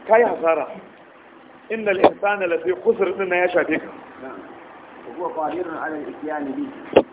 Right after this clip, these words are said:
Speaker 1: Alhali shi kuma yana da iko akan zuwa da wancan aikin wanda shi ya fi.
Speaker 2: فكان فعل غير ال-، فعل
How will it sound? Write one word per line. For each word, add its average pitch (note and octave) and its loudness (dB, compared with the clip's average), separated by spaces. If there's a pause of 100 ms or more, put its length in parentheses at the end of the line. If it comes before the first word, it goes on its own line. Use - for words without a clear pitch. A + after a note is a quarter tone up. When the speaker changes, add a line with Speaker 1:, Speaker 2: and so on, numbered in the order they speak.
(200)
Speaker 1:
Alhali G3+ 2
shi A3+ -6
kuma A#3 4
yana A3+ 6
da E3+ 2
iko A3+ 6 (440)
akan G3 -2
zuwa G3+ 6
da E3 6
wancan G#3 6
aikin F#3+ 4
wanda D#3 0
shi F3+ 2
ya F3+ 6
fi. E3+ -6 (1000)
Speaker 2:
فكان D3+ -6
فعل C4+ -2 (180)
غير F3+ -2
ال-، D3 -8 (360)
فعل F#3+ -4